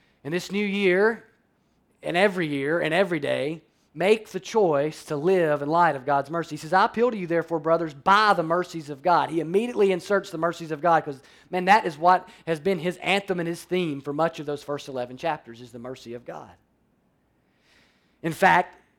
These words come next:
in chapters ten and eleven alone, he mentions God's mercy ten times. But the whole book runs thick with God's mercy. All the way back in that first thematic verse in Romans one sixteen, when he says,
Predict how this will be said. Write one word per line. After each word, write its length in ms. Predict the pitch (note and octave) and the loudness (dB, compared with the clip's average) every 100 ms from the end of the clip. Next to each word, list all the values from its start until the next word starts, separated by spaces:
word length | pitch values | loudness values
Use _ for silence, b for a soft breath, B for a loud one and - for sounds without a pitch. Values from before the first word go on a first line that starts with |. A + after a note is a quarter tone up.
| _ - | _ -12
in 100 | D3+ | -2
chapters 360 | F3 F3+ E3 | 0 0 -4
ten 180 | - F#3 | -6 -4
and 120 | E3+ | -2
eleven 360 | D#3 E3 F3 D#3 | 0 2 2 2
alone, 440 | C#3 F3+ G#3 C3 | 0 2 2 0
he 100 | C#3 | -6
mentions 400 | C#3 D3 C#3+ C3 | -8 -8 -10 -8
God's 300 | D3 C#3 A#2+ | -2 0 0
mercy 280 | C#3 C3 B2 | -8 -10 -14
ten 220 | C#3 B2 | -14 -12
times. 600 | C3 D#3 E3 - - _ _ _ _ _ _ _ _ _ _ - | -10 -10 -10 -18 -20 _ _ _ _ _ _ _ _ _ _ -8
But 120 | E3 | -2
the 80 | E3+ | 4
whole 360 | A3 F3+ - _ - | 4 2 -6 _ 4
book 400 | C4+ - - - _ _ _ - | 4 4 -2 -20 _ _ _ -6
runs 300 | D#3+ B2+ - | -4 -4 -8
thick 340 | E3+ C3+ - | -6 -6 -6
with 180 | C3+ - | -14 -6
God's 280 | C3+ A#2 C3 | -6 -6 -10
mercy. 320 | C3 - _ _ _ _ _ _ _ _ - | -14 -14 _ _ _ _ _ _ _ _ 6
All 160 | G3+ | 8
the 60 | B3 | 10
way 100 | B3 | 8
back 240 | A3 G#3+ G#3 | 10 8 6
in 80 | |
that 240 | G#3 F#3+ - _ | 2 0 -2 _
first 400 | - A3+ A3 - | 2 4 4 2
thematic 500 | - F#3+ F#3+ G3+ G3+ | -2 4 6 6 4
verse 460 | D#3+ F3+ G3+ D3+ - | 2 2 2 0 -6
in 80 | D#3 | -2
Romans 320 | F3 E3 D3 | 0 -2 -4
one 160 | F3+ | -4
sixteen, 500 | F3 F3 - - F#3+ | -4 -6 -6 -2 -2
when 80 | E3+ | -2
he 60 | D3 | -4
says, 380 | E3 D#3+ D3 | 0 0 -2